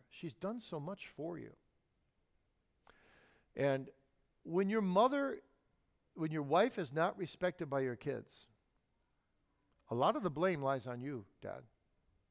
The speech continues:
because you are to insist on that. You're, you're to treat that like a major sin.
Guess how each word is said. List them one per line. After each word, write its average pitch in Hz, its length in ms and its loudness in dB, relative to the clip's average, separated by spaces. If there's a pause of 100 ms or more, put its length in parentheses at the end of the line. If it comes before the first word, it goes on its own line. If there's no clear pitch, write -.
(600)
because 139 520 -2 (2000)
you 175 320 -2
are 160 160 4
to 135 140 -4
insist 127 360 -6
on 120 100 -4
that. 113 200 -2
You're, 240 280 -2
you're 226 100 -6
to - 120 -6
treat - 340 -4
that 185 180 2
like 147 160 0
a 135 60 0
major 143 400 0
sin. 131 380 -6